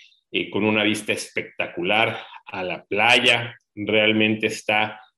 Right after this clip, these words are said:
muy bien ubicado ahí cerca de la calle, de la calle Corazón. Está maravilloso, está espectacular. Así que,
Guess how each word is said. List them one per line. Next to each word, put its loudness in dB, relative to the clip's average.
muy 4
bien 2
ubicado -2
ahí -4
cerca -12
de -6
la -10
calle, -10
de -10
la -14
calle -6
Corazón. 0
Está -4
maravilloso, -4
está -6
espectacular. -6
Así -4
que, 0